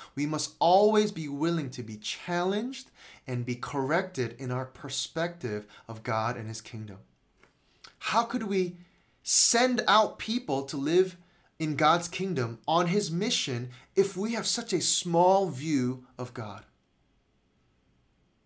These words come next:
We must be willing to humbly accept,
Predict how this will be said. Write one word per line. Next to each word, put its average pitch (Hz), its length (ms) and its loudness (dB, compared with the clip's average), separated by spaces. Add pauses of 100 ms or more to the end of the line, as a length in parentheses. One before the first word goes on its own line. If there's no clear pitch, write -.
(960)
We 131 100 -4
must 135 220 -6
be 123 100 -4
willing 135 400 -2
to 143 100 -10
humbly 143 560 -8
accept, - 760 -10